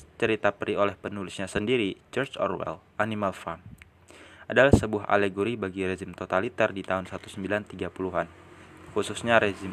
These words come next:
Uni Soviet di bawah kepemimpinan Joseph Stalin. Dalam sekitar seratus halaman, Orwell menceritakan sebuah revolusi di Manor Farm di mana hewan-hewan ternak mengusir tuannya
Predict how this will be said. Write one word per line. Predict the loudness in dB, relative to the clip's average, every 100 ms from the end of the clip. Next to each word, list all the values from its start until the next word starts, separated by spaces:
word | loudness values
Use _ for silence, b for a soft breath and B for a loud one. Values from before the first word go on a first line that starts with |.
| -8
Uni | -8
Soviet | -6 -8 0 0
di | 2
bawah | 4 6 4
kepemimpinan | 0 -6 -6 -6 -2 2 2 0
Joseph | -6 -4 -6
Stalin. | 2 2 2 -6 -16 B B B B B -20 B B B
Dalam | 8 8 8
sekitar | 2 -2 4 6
seratus | 6 4 2 4
halaman, | 8 10 8 4
Orwell | 4 6 4 4
menceritakan | -2 0 0 2 0
sebuah | 0 4 6
revolusi | 6 2 -4 -12 -16 -16 -2 0 0 -2 -2
di | 2
Manor | 0 0 0
Farm | 8 8
di | 8 -2
mana | -4
hewan-hewan | 0 0 0 0 -2
ternak | -2 0 0 0 -20 -6
mengusir | -4 -2 2 2
tuannya | 6 4 4